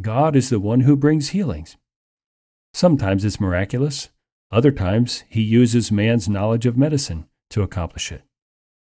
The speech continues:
But in any case, and no matter what he uses, God is the one who does the healing. Remember, we're talking about the ingredient of dependence as part of the recipe for Thanksgiving. I want you to take just a moment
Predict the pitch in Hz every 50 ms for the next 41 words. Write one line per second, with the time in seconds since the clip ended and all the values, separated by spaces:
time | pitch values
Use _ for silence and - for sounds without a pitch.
0 | _ _ _ _ - 113 113 110 110 113 120 156 180 - - 131 117 110 110 -
1 | - - - _ _ _ - 120 113 104 104 104 107 120 120 98 92 98 123 -
2 | - - 107 95 87 101 147 143 143 - 85 85 - - _ _ _ _ _ -
3 | 104 98 107 98 104 120 139 151 151 139 - - - 107 95 87 113 104 104 127
4 | 139 120 92 90 98 113 107 - - 135 - 92 90 92 - - 120 110 - 185
5 | 180 113 92 - - _ _ _ _ _ _ _ _ _ _ _ _ _ _ _
6 | _ - 120 117 139 151 156 156 151 147 - 135 139 139 135 - - 196 190 -
7 | 170 143 123 104 104 104 104 104 - - - 120 123 117 113 107 98 95 110 120
8 | 135 139 147 147 147 139 147 - 113 107 95 98 98 - - - 160 160 123 95
9 | 85 80 - - - - _ _ _ _ _ - 110 101 - - - - 127 135
10 | 143 143 - 113 101 104 92 107 117 117 - - 113 - 101 98 92 - 101 95
11 | - 107 104 101 - - - 143 135 98 73 - _ _ _ _ _ _ _ _
12 | _ _ _ _ _ _ _ _ _ _ _ _ _ _ _ _ _ _ _ -
13 | 123 143 170 175 - 180 156 139 135 - 135 113 110 - - 127 120 - - 101
14 | 98 113 131 123 87 87 -